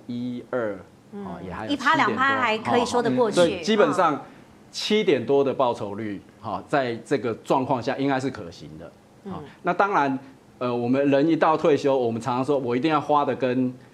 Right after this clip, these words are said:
Speaker 1: 呃，退休之前一样多，还是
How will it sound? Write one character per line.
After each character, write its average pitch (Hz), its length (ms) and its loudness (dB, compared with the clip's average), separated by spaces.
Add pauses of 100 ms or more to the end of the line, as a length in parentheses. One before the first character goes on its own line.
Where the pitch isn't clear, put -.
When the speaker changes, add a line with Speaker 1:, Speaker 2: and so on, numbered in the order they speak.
(320)
Speaker 1:
呃， 104 360 -6
退 156 220 0
休 139 100 0
之 135 140 -2
前 107 240 -8
一 117 60 -6
样 156 200 2
多， 120 460 -4
还 110 100 -8
是 151 140 -6